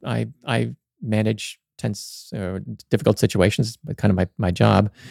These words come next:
And, uh, I was, I'm, I'm, I'm still up and, well, up until recently when now <laughs> we, we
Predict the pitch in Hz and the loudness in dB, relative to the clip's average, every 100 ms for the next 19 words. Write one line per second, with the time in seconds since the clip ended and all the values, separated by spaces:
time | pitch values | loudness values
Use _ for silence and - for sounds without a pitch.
0 | - - _ - 104 104 110 107 110 113 | -20 -20 _ 4 6 6 6 6 6 6
1 | 110 - 120 117 110 139 214 110 117 110 | 4 2 2 2 0 -2 0 2 4 2
2 | - 202 175 156 185 - _ _ 131 - | 2 4 6 4 -2 -12 _ _ -4 -2
3 | 123 - 110 104 110 101 107 - 101 98 | -6 -2 -2 -2 -4 -4 -4 -4 -6 -4
4 | 98 98 101 440 - - | -4 -4 -4 -6 -4 -4